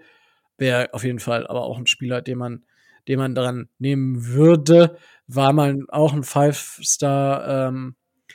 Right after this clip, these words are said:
Five-Star Recruit, wenn ich, wenn ich mich da richtig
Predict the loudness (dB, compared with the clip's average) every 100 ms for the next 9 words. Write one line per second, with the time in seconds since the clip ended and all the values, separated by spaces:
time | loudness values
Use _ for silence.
0 | _ _ _ 2 4 4 4 2 -2 2
1 | 4 4 2 2 0 -4 -14 _ _ _
2 | _ _ _ -4 -2 -2 0 2 2 0
3 | -2 -4 -6